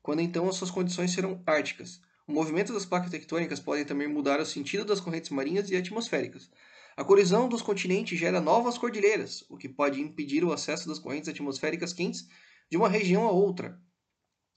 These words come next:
E as áreas montanhosas podem gerar geleiras alpinas, tendo essas um efeito resfriador na atmosfera. A maior parte das glaciações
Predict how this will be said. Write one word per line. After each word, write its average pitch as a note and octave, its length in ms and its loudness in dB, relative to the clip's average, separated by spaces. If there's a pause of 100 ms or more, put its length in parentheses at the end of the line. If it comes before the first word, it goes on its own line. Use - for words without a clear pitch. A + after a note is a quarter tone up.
E D#3+ 100 4
as F3 120 6
áreas F3 200 8
montanhosas G#3 680 0 (400)
podem G#3+ 240 6
gerar F#3+ 560 2
geleiras F3 560 2
alpinas, F#3+ 600 -4 (540)
tendo F3 240 4
essas F3+ 260 2
um G3 60 2
efeito F#3 320 0
resfriador F#3+ 440 2
na F#3 60 2
atmosfera. F3+ 600 -2
A D3+ 80 -12
maior E3 320 0
parte F#3+ 240 0
das F3 160 -2
glaciações E3 640 -2